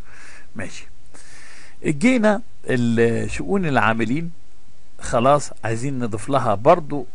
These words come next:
مرؤوس، ومثلا هنقول ايه؟ او بلاش المحاسبة، هنضيف لها م-، مرؤوس، آه، ن-، مش عارف انا هل-،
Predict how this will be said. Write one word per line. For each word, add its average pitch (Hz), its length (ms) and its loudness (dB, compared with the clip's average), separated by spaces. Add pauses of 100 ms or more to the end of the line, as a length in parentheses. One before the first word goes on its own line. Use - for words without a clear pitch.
مرؤوس، 131 2000 2 (600)
ومثلا 147 1500 4 (360)
هنقول 113 400 -2
ايه؟ 95 220 -2 (440)
او 147 180 6
بلاش 131 420 6
المحاسبة، 127 640 2 (160)
هنضيف 123 380 -2
لها 127 380 4
م-، 120 420 2
مرؤوس، 139 680 0
آه، 120 280 4
ن-، 113 600 -2 (100)
مش 117 260 -4
عارف 143 360 4
انا 107 180 -2
هل-، - 60 -4